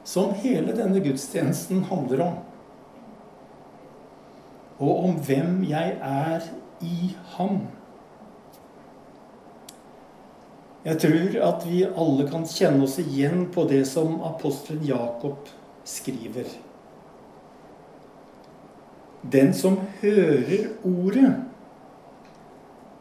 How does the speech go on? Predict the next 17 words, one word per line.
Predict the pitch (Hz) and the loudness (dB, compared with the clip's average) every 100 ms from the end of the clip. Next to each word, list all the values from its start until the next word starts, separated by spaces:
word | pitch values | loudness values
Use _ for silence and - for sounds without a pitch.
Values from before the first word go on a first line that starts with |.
| - - | -18 -2
men | 165 240 | 0 0
ikke | 190 - 190 | -2 0 0
lyder, | 175 147 143 156 160 220 226 - - - - - - - - - | 0 -4 -4 -4 -2 -2 -2 -4 -12 -20 -20 -20 -20 -20 -20 -8
men | 175 196 | -2 -2
ikke | 156 190 | 0 -4
lyder | 151 147 151 170 220 | -2 -6 -6 0 2
det. | 254 254 - - - - - - - | 2 0 -2 -12 -18 -20 -20 -20 -8
Eller | 175 202 | 0 2
sagt | 202 160 - - | 4 4 0 2
på | |
en | 190 | 4
annen | 190 143 147 | 6 6 4
måte, | 143 170 - - - - | 4 4 2 -2 -14 0
den | 156 160 | 4 4
som | 202 208 208 - - | 2 0 -2 -6 0
hører | 254 240 185 131 131 190 240 - | 4 8 8 8 6 4 2 -2
ordet, | 175 180 175 196 254 | -2 0 4 6 8